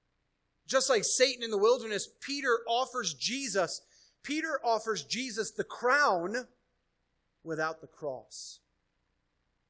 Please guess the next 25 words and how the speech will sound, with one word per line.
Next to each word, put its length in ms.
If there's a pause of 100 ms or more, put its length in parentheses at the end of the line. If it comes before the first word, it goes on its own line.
(1300)
In, 140
in 280
essence, 720 (200)
here's 220
the 80
point 300
of 100
this. 440 (260)
I 60
don't 100
want 140
you 80
to 40
miss 220
this. 280 (580)
Jesus 580
think, 440
or 80
excuse 280
me, 100
Peter 440
thinks 720 (480)
in 100
saying 460
this, 320